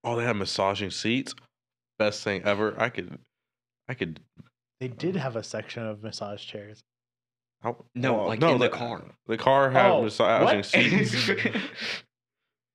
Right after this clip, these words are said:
Speaker 1: It
Speaker 2: I'm
Speaker 1: was
Speaker 2: not crazy, right? There was a section of
Speaker 3: Yeah.
Speaker 1: Yeah.
Speaker 2: massage chairs.
Speaker 3: I was really confused.
Speaker 1: We
Speaker 2: I
Speaker 1: don't
Speaker 2: got
Speaker 1: go
Speaker 2: really thrown off.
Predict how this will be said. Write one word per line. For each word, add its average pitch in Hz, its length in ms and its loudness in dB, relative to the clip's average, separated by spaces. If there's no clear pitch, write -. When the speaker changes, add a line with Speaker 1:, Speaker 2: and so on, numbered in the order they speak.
Speaker 1:
It - 80 2
Speaker 2:
I'm 160 80 6
Speaker 1:
was - 20 6
Speaker 2:
not 311 180 2
crazy, 170 320 0
right? 151 140 -2
There 175 140 0
was 185 140 -2
a 160 80 -2
section 165 360 -4
of 123 100 -4
Speaker 3:
Yeah. 101 300 2
Speaker 1:
Yeah. 135 200 0
Speaker 2:
massage 156 320 2
chairs. 180 340 -6
Speaker 3:
I 120 60 -2
was 117 120 -4
really 127 160 -4
confused. 107 440 -6
Speaker 1:
We 170 200 2
Speaker 2:
I 139 120 6
Speaker 1:
don't - 20 4
Speaker 2:
got 190 180 4
Speaker 1:
go 185 80 2
Speaker 2:
really 165 120 2
thrown 147 220 0
off. 131 240 -4